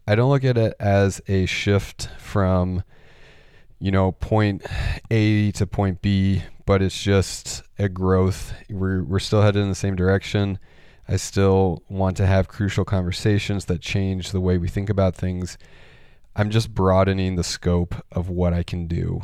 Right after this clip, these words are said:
with those conversations. So we're gonna reach a broader audience,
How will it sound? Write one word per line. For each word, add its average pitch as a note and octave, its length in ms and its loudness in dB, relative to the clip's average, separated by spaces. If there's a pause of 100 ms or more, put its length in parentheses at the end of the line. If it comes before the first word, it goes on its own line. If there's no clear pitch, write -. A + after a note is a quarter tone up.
with F#2 200 -2
those E2 160 -4
conversations. E2+ 1000 -6 (600)
So F2+ 440 2 (400)
we're G#2 100 -2
gonna G#2 140 2
reach G2+ 220 0
a G2 60 0
broader F2 340 2
audience, B2+ 640 0